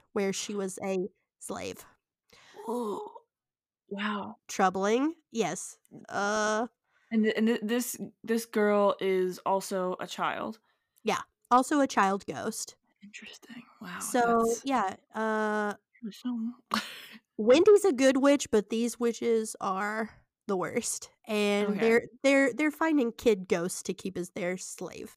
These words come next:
Speaker 2: So in this world, eh, generally speaking, witches are bad, except for Wendy, who we'll meet later. But in
Speaker 1: Right.
Speaker 2: general,
Speaker 1: And
Speaker 2: not.
Speaker 1: Wendy is sort of in the same boat as Casper in that the other witches want to do bad things,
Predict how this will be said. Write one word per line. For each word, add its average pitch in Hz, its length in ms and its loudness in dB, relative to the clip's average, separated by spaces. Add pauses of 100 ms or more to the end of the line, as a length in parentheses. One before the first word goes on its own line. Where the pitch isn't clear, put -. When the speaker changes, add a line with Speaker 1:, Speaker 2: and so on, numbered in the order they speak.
Speaker 2:
So 254 180 0
in 262 120 2
this 277 160 -2
world, 220 540 4 (200)
eh, - 60 -16 (420)
generally 220 460 2
speaking, 190 640 -2
witches 180 380 -6
are 170 120 -8
bad, 170 600 -2 (680)
except - 520 -2
for 180 160 -2
Wendy, 170 420 0
who 175 220 -6
we'll 165 120 -4
meet 160 240 -10
later. - 440 -6 (140)
But - 160 -4
in 170 140 -6
Speaker 1:
Right. 202 240 4
Speaker 2:
general, 151 400 -6 (420)
Speaker 1:
And 285 100 4
Speaker 2:
not. 262 260 2
Speaker 1:
Wendy 330 480 2
is 240 200 4
sort 240 340 4
of 240 120 2
in 233 80 2
the 220 100 0
same 202 340 -4
boat 190 180 -4
as 185 100 -8
Casper 190 580 -4
in 185 260 -6
that 175 300 -8
the 185 100 -8
other 185 300 -4
witches 185 460 -6
want 180 160 -6
to 175 80 -8
do 170 160 -8
bad 170 280 -8
things, 190 460 -8